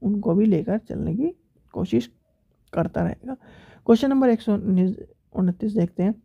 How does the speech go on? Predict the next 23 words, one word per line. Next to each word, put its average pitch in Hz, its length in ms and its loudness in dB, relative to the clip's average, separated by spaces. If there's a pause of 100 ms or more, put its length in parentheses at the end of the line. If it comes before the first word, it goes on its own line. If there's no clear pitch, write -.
निम्नलिखित 247 380 2
में 262 120 0
से 269 140 -4
कौन 180 300 2
से, - 360 -8 (960)
निम्नलिखित 220 420 4
में 262 160 0
से 262 120 -4
क्या 208 300 -2
किसी 202 360 -4
कक्षा 196 420 -2
में 202 260 2
सबसे 185 320 -4
उपयुक्त 226 440 -2
शिक्षण - 440 -6 (180)
विधि 170 220 2
है? - 120 -2
तो - 160 -4
वो 202 160 4
है 233 80 0 (400)
सभी 233 160 6
विद्यार्थियों 220 560 2
की 269 260 -8